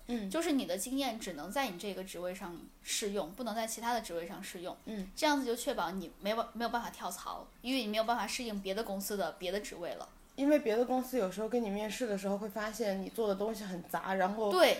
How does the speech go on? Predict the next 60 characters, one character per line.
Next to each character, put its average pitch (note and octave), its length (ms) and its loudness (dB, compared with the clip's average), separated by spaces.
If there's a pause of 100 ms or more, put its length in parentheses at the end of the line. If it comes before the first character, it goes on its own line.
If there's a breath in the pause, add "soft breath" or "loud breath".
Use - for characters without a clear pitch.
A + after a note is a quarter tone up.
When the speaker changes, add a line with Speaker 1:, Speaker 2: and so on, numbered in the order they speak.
(140)
Speaker 1:
只 G#3 180 -2
针 C#4+ 220 8
对 D4+ 120 4
你 G#3+ 140 2
这 A#3+ 140 2
个 A3 100 6
行 F#3 320 0
业 C#4+ 100 8
的 A3+ 140 6
某 F#3+ 240 6
一 G3+ 80 -2
个 C4 120 4
细 C#4+ 220 2
分 D4 200 4
类 C#4 120 8
别。 F3 400 0
Speaker 2:
对， G4+ 140 6
对， F#4+ 140 4
对， E4+ 140 2
对， D#4+ 80 0
对， D#4 180 4
你 B3+ 180 4
就 D#4 100 2
没 C#4 120 2
有， D4 200 4
你 A3 80 -6
被 D4+ 140 0
困 D4+ 360 0
住 D3+ 180 -6
了。 - 160 -8
Speaker 1:
嗯。 G3+ 260 -4
Speaker 2:
所 D4 100 -2
以 D#4 60 6
我 D4+ 160 6
觉 G3 140 0
得 A3 100 0
就 B3 140 0
是 G#3 260 0 (140)
也 G3 120 -2
建 C#4+ 240 2
议 C4+ 60 2
大 C4 180 2
家 B3+ 220 2
时 C4 180 -4
不 A3 140 -4
时 G3+ 140 -6
地 G3+ 80 0
投 G3 220 -2
一 G3 40 -2
投 G3+ 120 -2
简 G3 260 -6
历， F3 120 -10 (300 loud breath)
看 D4 180 4
一 B3+ 60 2
看 B3 120 0
自 B3+ 120 -2
己 E3+ 60 -4
的 - 80 -6
行 - 280 -4
情。 - 160 -2